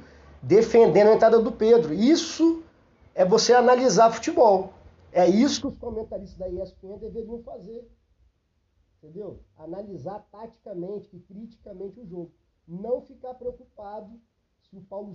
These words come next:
Souza esqueceu o Pedro no banco, por que que o Flamengo recusou a proposta do Palmeiras.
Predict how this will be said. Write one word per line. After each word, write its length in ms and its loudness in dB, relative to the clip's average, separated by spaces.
Souza 220 -16
esqueceu 500 -20
o 160 -16
Pedro 220 -14
no 100 -12
banco, 640 -12
por 120 -20
que 140 -20
que 80 -20
o 40 -20
Flamengo 420 -14
recusou 420 -16
a 40 -20
proposta 400 -20
do 120 -20
Palmeiras. 540 -18